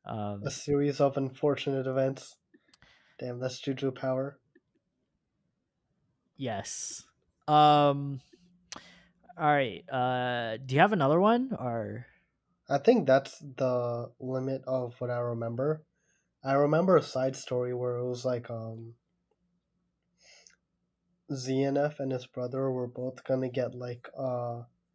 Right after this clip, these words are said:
Speaker 2: I think, you know, like, the tra-, traditional clothes for the martial art they do. They were gonna get it, the uniforms with their names.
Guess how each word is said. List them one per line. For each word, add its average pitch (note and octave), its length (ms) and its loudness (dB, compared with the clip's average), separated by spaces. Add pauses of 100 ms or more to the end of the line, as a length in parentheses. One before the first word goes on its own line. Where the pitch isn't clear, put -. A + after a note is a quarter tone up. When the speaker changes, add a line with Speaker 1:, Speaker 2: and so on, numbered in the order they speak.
(500)
Speaker 2:
I C#3+ 100 -4
think, C3 320 -4 (540)
you D#3 100 2
know, C#3 120 2
like, B2 160 -4
the C3+ 80 -4
tra-, B2 260 -4 (140)
traditional C3+ 500 -2
clothes C3 360 -6
for B2 340 -6
the B2 100 -8
martial B2 340 -4
art B2 220 -4
they C3+ 120 -2
do. D3 280 -4 (840)
They C3+ 220 2
were B2+ 520 0 (200)
gonna C#3+ 260 2
get B2+ 300 -2
it, B2+ 200 -8 (180)
the C3 80 -6
uniforms B2+ 600 -4
with B2 140 -8
their A#2+ 140 -8
names. B2 500 -8